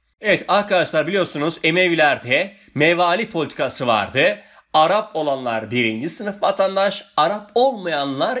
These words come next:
ikinci sınıf vatandaş olarak kabul edilmişti Emevilerde. Yani Arap ırkçılığı vardı. Peki bu politikaya karşılık Abbasiler hangi politikayı ortaya atmıştır? Şubiye politikası. Dikkat et,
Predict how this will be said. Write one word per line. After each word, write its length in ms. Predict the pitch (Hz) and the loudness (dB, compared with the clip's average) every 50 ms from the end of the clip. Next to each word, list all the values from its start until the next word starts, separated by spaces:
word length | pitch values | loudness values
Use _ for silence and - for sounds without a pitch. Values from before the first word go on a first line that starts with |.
| - | -6
ikinci 420 | 208 175 - 208 202 185 190 240 262 | -6 -6 -4 -4 -6 -4 -4 -6 -6
sınıf 320 | - - 208 190 170 - - - | -6 -2 -2 -2 -2 -2 0 2
vatandaş 440 | 143 147 143 156 156 151 143 - | 2 2 2 0 0 0 0 0
olarak 260 | 139 135 123 123 - - - _ _ _ _ _ | 0 2 2 0 0 -4 -12 _ _ _ _ _
kabul 300 | - - 135 135 139 131 | 0 2 2 2 2 0
edilmişti 580 | 120 120 117 110 107 - - - 104 101 101 - | -2 -2 -2 -2 -4 -4 -4 -6 -6 -6 -4 -2
Emevilerde. 640 | 131 123 127 123 117 113 110 101 98 95 98 90 - - _ _ _ - - - | 0 2 2 0 2 0 0 0 -2 -4 -10 -12 -14 -18 _ _ _ -20 -8 0
Yani 160 | 135 135 151 170 | 2 2 4 4
Arap 320 | 170 165 180 196 190 - | 4 2 2 2 0 -4
ırkçılığı 420 | 160 135 - - 139 131 120 113 | -10 -12 -10 -10 -8 -6 -4 -4
vardı. 480 | 110 104 98 95 98 135 190 - - _ _ - - - - - - - _ _ _ _ _ _ _ | -2 -4 -4 -4 -4 -4 -6 -6 -8 _ _ -20 -20 -20 -20 -20 -20 -20 _ _ _ _ _ _ _
Peki 480 | 185 233 - - 139 - - - _ _ _ | 0 0 2 0 -2 -2 -4 -8 _ _ _
bu 200 | 160 269 302 285 | 0 2 2 4
politikaya 520 | - 214 190 165 - - - 180 185 185 | 2 0 0 0 -2 0 2 2 2 2
karşılık 640 | - 165 151 151 147 147 - - 160 135 117 - _ _ _ _ _ _ _ _ | 0 2 2 2 2 2 -2 -4 -6 -6 -6 -8 _ _ _ _ _ _ _ _
Abbasiler 760 | 117 113 110 - - 139 185 220 208 214 - 175 147 123 113 107 | 0 0 0 2 4 4 4 4 0 -2 -4 -4 -2 -2 -2 -4
hangi 400 | - 147 220 262 269 254 - - | -2 -2 -2 -2 -2 -6 -8 -4
politikayı 680 | - 170 151 139 - - - 127 123 113 104 98 - - | -2 -2 -2 -2 -4 -4 -2 0 0 0 -2 -4 -2 -2
ortaya 360 | 123 120 113 - - 123 110 | 0 0 0 -2 -4 -4 -4
atmıştır? 520 | 101 101 110 - - - 269 277 277 - - _ | -4 -4 -6 -12 -10 -8 -8 -8 -8 -12 -16 _
Şubiye 580 | - - - - 175 190 180 160 175 165 147 - | -8 -6 -2 0 2 2 2 2 2 2 2 2
politikası. 560 | 131 127 113 - - 127 110 - - 107 92 - - _ - - - _ _ - | 0 -4 -6 -6 -6 -6 -6 -4 -4 -6 -6 -6 -12 _ -20 -20 -20 _ _ 0
Dikkat 360 | 139 143 139 - 190 190 190 | 0 0 2 2 2 2 4
et, 180 | 190 190 190 | 2 -2 -4